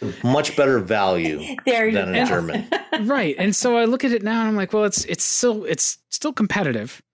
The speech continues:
Speaker 3: with the S-Class and the seven Series that it's always competed with."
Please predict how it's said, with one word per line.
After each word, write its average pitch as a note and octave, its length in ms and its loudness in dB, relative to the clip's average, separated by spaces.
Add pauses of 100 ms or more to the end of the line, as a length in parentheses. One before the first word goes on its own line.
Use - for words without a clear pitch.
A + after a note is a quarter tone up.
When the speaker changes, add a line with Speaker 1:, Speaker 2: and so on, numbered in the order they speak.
(520)
Speaker 3:
with D3+ 400 -2 (160)
the E3+ 160 -4
S-Class B2+ 580 -2
and B2 100 0
the B2+ 60 -2
seven B2 300 -2
Series A2+ 400 -2
that B2+ 100 -2
it's B2 200 -4
always D3+ 360 0
competed B2+ 460 -6
with." - 260 -18